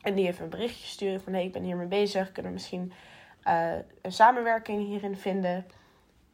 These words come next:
Het gaat er eigenlijk voornamelijk om dat je jezelf een beetje gaat positioneren. Dus, eh, dat mensen jou ook in een bepaald, het klinkt een beetje stom, maar wel in een bepaald hokje kunnen plaatsen van: "Ah, die is bezig met, ehm,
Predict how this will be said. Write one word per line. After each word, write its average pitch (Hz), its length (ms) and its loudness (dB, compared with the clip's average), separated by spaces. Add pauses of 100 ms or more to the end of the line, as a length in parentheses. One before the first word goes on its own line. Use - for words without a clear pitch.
(100)
Het 190 140 -6
gaat 208 180 10
er 208 60 2
eigenlijk 220 320 -4
voornamelijk 208 480 4
om 202 220 0
dat 196 200 -4
je 196 80 -8
jezelf 185 420 4
een 185 60 -8
beetje 180 240 -6
gaat 180 180 -8
positioneren. 175 840 -4 (600)
Dus, 165 500 -10
eh, 156 200 0
dat - 160 -6
mensen 175 400 -2
jou 165 200 0
ook 170 360 -4 (580)
in 170 180 -2
een 175 100 -2
bepaald, 165 440 2
het - 160 -16
klinkt 214 200 -2
een 190 100 -4
beetje 185 140 -4
stom, 180 320 -2
maar 175 120 0
wel 180 140 8
in 185 80 4
een 185 60 -2
bepaald 180 320 2
hokje 202 300 -8
kunnen 175 220 -6
plaatsen - 360 0
van: - 140 2
"Ah, 180 200 8
die 196 180 -2
is 196 200 -6 (260)
bezig 190 480 0
met, 180 320 -4 (640)
ehm, 175 340 2